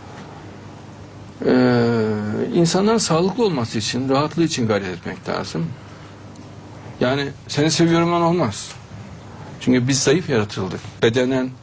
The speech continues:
sağlıklı olması için gayret etmek lazım. Mesela güzel yiyecekler yemesi, uykusuna dikkat etmek,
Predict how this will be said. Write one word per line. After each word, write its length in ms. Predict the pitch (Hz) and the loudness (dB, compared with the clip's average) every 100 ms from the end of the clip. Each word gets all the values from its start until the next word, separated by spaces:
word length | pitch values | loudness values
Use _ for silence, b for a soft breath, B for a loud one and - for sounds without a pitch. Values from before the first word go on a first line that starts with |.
| - | -14
sağlıklı 500 | - 127 120 131 127 | -2 0 2 0 2
olması 340 | 127 117 117 117 | 4 4 2 0
için 280 | - 123 - | 0 -2 -2
gayret 280 | 123 120 139 | 0 2 0
etmek 340 | 98 90 92 | -4 -6 -2
lazım. 160 | 90 92 | -2 0
Mesela 260 | 104 123 107 | 0 2 2
güzel 220 | 117 151 | 4 4
yiyecekler 420 | 139 123 127 135 | 4 2 2 2
yemesi, 480 | 123 101 90 - 85 107 - B B B B B - | 2 2 -2 -4 -4 -6 -12 B B B B B 0
uykusuna 500 | 143 135 131 151 135 | 2 2 0 0 0
dikkat 300 | 135 135 120 | 0 0 2
etmek, 480 | 113 - 92 - | 0 0 -2 -2